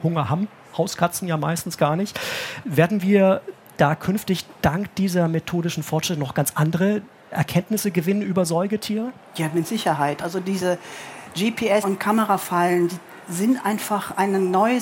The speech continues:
Speaker 2: Methode, um Sachen zu erforschen. Jonathan B. Lossoff geht ja da eigentlich an seine Eidechsen mit ran und hat da super Forschungen gemacht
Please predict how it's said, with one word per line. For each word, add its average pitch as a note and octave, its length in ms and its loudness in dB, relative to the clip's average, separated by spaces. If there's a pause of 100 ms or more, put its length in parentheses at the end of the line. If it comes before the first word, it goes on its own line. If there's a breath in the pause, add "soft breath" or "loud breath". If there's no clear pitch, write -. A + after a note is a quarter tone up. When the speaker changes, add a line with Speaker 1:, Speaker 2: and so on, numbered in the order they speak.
Speaker 2:
Methode, A#3 600 -2
um G#3+ 320 -2
Sachen A3 300 0
zu A#3 120 -6
erforschen. A3 520 -2 (300 loud breath)
Jonathan A3+ 380 2
B. G#3+ 100 0
Lossoff G#3+ 480 0 (140)
geht A3+ 180 -2
ja G#3 120 4
da D#3 240 2
eigentlich G3 400 0
an F#3+ 100 0
seine F#3 260 2
Eidechsen F3+ 580 -2
mit C#3+ 240 -6
ran D#3+ 340 0 (300 loud breath)
und F#3+ 120 0
hat G3+ 160 4
da F#3 80 2
super B3 260 -2
Forschungen G3+ 540 0
gemacht D#3+ 500 -2